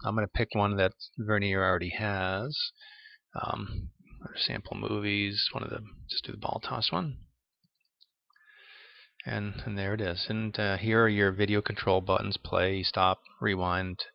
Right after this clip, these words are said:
and step frame, uh, backward and forward. So if you play the video, it looks something like that, just a ball toss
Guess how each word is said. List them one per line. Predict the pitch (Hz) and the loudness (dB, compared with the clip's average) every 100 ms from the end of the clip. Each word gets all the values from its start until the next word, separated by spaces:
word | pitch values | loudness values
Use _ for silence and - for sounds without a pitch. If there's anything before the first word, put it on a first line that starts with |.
| _ - - _ - | _ -20 -20 _ -2
and | 95 92 92 | 0 0 0
step | 90 - 98 - - - - - | 0 4 2 2 -6 -12 -8 -2
frame, | 95 92 92 92 - - - | 0 0 -4 -6 -12 -14 -10
uh, | - - | -6 0
backward | 104 - 98 | 0 0 -4
and | 95 | -2
forward. | - 190 - - | 2 4 2 -2
So | - - - | 0 2 0
if | - | -2
you | - | -4
play | 110 104 | 0 0
the | |
video, | 107 131 120 113 | 2 4 6 6
it | 98 | 4
looks | 95 - | 0 -2
something | 104 - 92 | -2 -6 -6
like | 98 | -4
that, | - 117 117 | -4 -4 -4
just | - - | -6 -6
a | 101 | -2
ball | 98 95 | 0 0
toss | - 101 98 101 - | -2 -2 -2 -2 -4